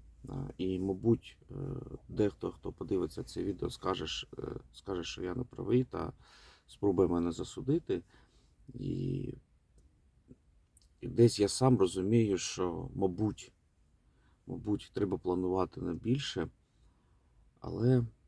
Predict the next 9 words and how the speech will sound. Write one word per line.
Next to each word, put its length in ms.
розумієте, 520
яка 220
цікава, 520
цікава 400
деталь. 380
Е, 120
планувати 600
на 140
більше 640